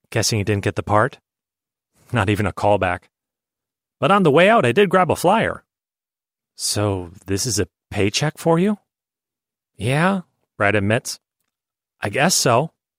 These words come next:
"Well, you look official." "It's mostly the coat," Brad says. "I got you something." He takes the candy bar out of the bag. "A gift from a handsome fake doctor."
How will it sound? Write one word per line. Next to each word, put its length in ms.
"Well, 400
you 140
look 220
official." 580
"It's 240
mostly 300
the 140
coat," 340
Brad 260
says. 360
"I 80
got 240
you 60
something." 480
He 100
takes 240
the 80
candy 280
bar 220
out 100
of 60
the 60
bag. 400
"A 120
gift 320
from 160
a 80
handsome 440
fake 300
doctor." 500